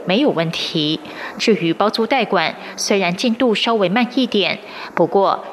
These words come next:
一旦社会住宅盖好之后，民众入住社会住宅，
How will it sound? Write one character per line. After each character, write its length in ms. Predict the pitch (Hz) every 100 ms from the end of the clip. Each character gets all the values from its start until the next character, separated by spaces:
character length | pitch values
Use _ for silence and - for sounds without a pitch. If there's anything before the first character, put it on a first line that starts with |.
| -
一 100 | 185
旦 220 | 240 208
社 180 | - 214
会 140 | 214
住 160 | 247 214
宅 220 | 185 165
盖 160 | 247
好 160 | 214 170
之 240 | - 202
后， 340 | 208 247 180 - - -
民 160 | - 233
众 240 | 285 311
入 140 | 247 247
住 180 | - 214
社 200 | - 208
会 160 | 220
住 180 | 208 269
宅， 340 | - 170 160